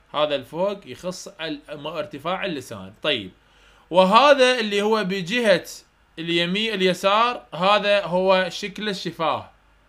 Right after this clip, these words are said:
هذا هو شكل الشفاه. طيب، الفوق، الفوق شنو هو الفوق؟ ارتفاع اللسان. واللي على جهة اليسار منا هذا أسميه أني شكل الشفاه.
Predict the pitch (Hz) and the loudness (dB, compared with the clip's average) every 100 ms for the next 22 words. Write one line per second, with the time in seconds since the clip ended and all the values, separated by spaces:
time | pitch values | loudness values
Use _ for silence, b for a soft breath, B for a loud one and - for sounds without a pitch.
0 | _ 131 156 139 147 143 123 165 175 175 | _ -2 0 0 -2 -4 -4 -10 -10 -10
1 | - 135 135 113 - _ _ _ _ _ | -10 -8 -6 -6 -10 _ _ _ _ _
2 | _ _ _ _ _ _ - 170 117 90 | _ _ _ _ _ _ -4 -2 -2 -8
3 | _ - 156 147 165 202 233 226 - _ | _ -8 -8 -4 0 2 2 -2 -12 _
4 | _ - 139 175 190 185 202 202 196 180 | _ -14 -6 -2 -2 -2 -4 0 0 0
5 | 185 208 220 - _ - 156 151 175 185 | -2 -2 -4 -10 _ -20 -18 -10 -4 -2
6 | 180 185 156 139 135 107 95 _ _ _ | -2 -4 -4 -6 -6 -8 -14 _ _ _
7 | _ _ - 143 143 143 160 151 160 208 | _ _ -10 -8 -2 0 0 0 -2 -2
8 | 190 185 180 170 180 196 214 - _ _ | 0 -2 -2 -2 0 0 0 -6 _ _
9 | _ _ _ - 131 165 165 160 156 - | _ _ _ -18 -12 -8 -6 -6 -6 -12
10 | - 131 143 143 139 139 - _ _ _ | -10 -4 -2 -2 -4 -8 -10 _ _ _
11 | - 117 143 135 147 135 139 135 127 127 | -16 -12 -10 -10 -10 -10 -10 -10 -12 -16
12 | 131 _ _ _ _ _ _ _ _ _ | -20 _ _ _ _ _ _ _ _ _
13 | _ _ - 160 190 185 - 113 110 92 | _ _ -16 -10 -6 -6 -8 -14 -14 -14